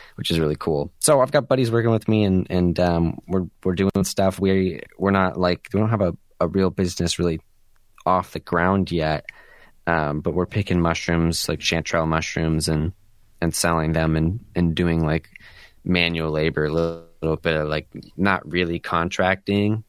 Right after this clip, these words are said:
but, like, yard work and <laughs> helping people around, uh, as much as we can.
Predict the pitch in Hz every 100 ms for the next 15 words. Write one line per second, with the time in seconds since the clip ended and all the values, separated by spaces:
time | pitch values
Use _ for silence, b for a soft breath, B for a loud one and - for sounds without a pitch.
0 | - - 85 95 98 98 98 95 95 95
1 | 95 - 87 85 - - 135 - - -
2 | - - 113 104 101 92 101 95 92 87
3 | 87 85 87 80 76 73 - 76 80 95
4 | 95 85 78 - 95 87 82